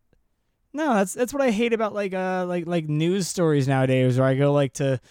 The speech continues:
to N B C or C B S or C N N, any of these three-lettered bullshit news articles, where, like, I click on it and, like, half the page is a video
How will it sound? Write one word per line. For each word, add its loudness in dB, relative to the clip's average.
to 0
N -4
B 2
C -2
or 0
C -2
B 2
S 0
or -6
C -4
N -2
N, -4
any -2
of 0
these -6
three-lettered -2
bullshit -4
news -8
articles, -10
where, -6
like, -4
I -6
click -4
on 0
it -6
and, -8
like, -4
half -8
the 0
page -2
is 0
a 2
video 0